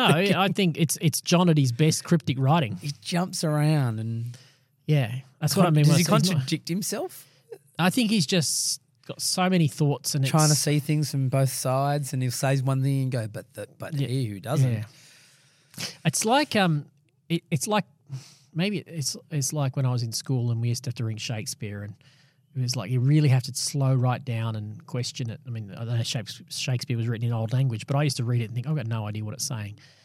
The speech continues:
Speaker 1: Sometimes with John's writing, it's like that. I've got to slow it right down and verse by verse and go, "Let's just unpack
Speaker 2: Yeah.
Speaker 1: that verse. What's he trying to say?" 'Cause it's almost poetic in its style, and poetry demands that. It's, like, so dense in meaning that you can't just read it as a narrative. Poetry's different.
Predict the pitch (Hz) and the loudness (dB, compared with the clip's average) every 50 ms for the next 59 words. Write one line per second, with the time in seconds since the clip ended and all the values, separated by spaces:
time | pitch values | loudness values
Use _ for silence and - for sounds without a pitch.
0 | _ _ _ _ - - 214 208 214 202 160 135 143 127 113 139 135 131 131 123 | _ _ _ _ -14 -8 -4 -2 0 2 4 4 4 4 4 4 2 4 4 2
1 | 127 131 117 117 113 104 110 110 110 - - 113 107 107 - 110 107 113 120 110 | 2 0 0 0 -2 -4 -6 -8 -8 -8 -6 -6 -6 -6 -8 -10 -10 -10 -10 -10
2 | - 117 - - - 135 131 135 127 117 120 95 - - 117 113 110 110 113 123 | -8 -8 -8 -6 -4 -4 -2 -2 -2 -4 -6 -8 -8 -8 -8 -8 -8 -6 -4 -2
3 | 135 131 - - 117 113 104 110 110 107 107 - 120 117 113 110 110 123 156 156 | -2 -2 -4 -4 -6 -6 -6 -6 -6 -4 -4 -4 -4 -6 -8 -8 -6 -6 -6 -6
4 | - - - 131 - 113 110 107 - - 123 101 98 69 95 113 - - - 131 | -6 -8 -8 -6 -6 -6 -8 -6 -2 0 0 0 -2 -4 -12 -16 -18 -14 -8 -6
5 | 131 - - 127 - - 123 104 101 - - - - - - - _ _ _ _ | -4 -4 -4 -4 -6 -6 -8 -8 -8 -10 -10 -10 -12 -14 -18 -20 _ _ _ _
6 | _ _ _ - - 160 151 - 214 233 226 180 147 - - - - 151 143 123 | _ _ _ -2 0 0 0 0 0 0 0 0 -2 -2 -4 -4 0 0 2 2
7 | 135 131 117 - - 123 107 80 82 - - - - 117 117 110 95 90 123 131 | 2 0 -2 -4 -6 -8 -8 -6 -8 -8 -6 -6 -6 -6 -4 -6 -6 -4 -2 0
8 | - - 180 175 135 131 - 156 139 127 117 127 113 117 120 123 123 135 131 - | 0 2 0 0 -2 -2 0 0 0 2 0 -2 -2 -2 -2 -2 0 -2 -2 -4
9 | - 110 95 95 - - - 117 107 117 117 - - - 175 151 139 - - - | -4 -6 -8 -8 -8 -8 -8 -8 -8 -8 -8 -6 -2 0 2 2 2 2 2 2
10 | 135 135 139 - - 127 117 113 120 131 135 131 113 107 110 123 117 - 127 120 | 2 2 2 2 0 -2 -2 0 0 0 0 0 0 -2 -6 -8 -6 -6 -8 -8
11 | - - 165 151 139 - - 127 110 117 117 120 117 107 107 113 - 120 117 113 | -6 -4 -2 -2 -2 -2 -2 -6 -6 -4 -4 -4 -4 -4 -4 -6 -6 -4 -4 -4
12 | 113 110 113 117 - 123 87 107 - - - 139 135 127 - 123 107 110 110 120 | -4 -4 -6 -6 -8 -8 -10 -12 -10 -6 -2 -2 -2 -2 -2 -4 -4 -6 -6 -8
13 | 110 - - 101 - - | -8 -8 -12 -16 -16 -18